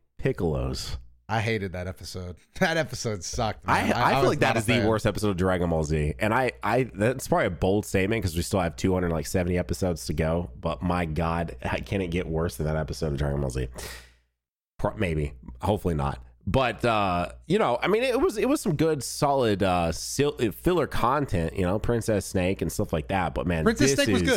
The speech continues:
Speaker 2: good.
Speaker 1: this is real Dragon Ball Z. I'm excited to see what you tell me is filler. <laughs>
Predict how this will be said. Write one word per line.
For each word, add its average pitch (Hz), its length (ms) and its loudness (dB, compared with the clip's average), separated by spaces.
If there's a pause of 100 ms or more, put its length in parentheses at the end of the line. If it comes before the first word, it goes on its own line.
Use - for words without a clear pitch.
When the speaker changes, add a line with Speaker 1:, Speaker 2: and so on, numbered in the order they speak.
(120)
Speaker 2:
good. - 80 -14 (320)
Speaker 1:
this 151 200 0
is 113 140 0
real 98 540 2
Dragon 87 580 0
Ball 73 220 0
Z. 69 220 -4
I'm 85 140 0
excited 110 460 -2
to 92 60 -2
see 90 600 0 (560)
what 117 160 0
you 127 100 -4
tell 120 200 0
me 107 140 2
is 90 120 -4
filler. 82 420 0
<laughs> - 40 -16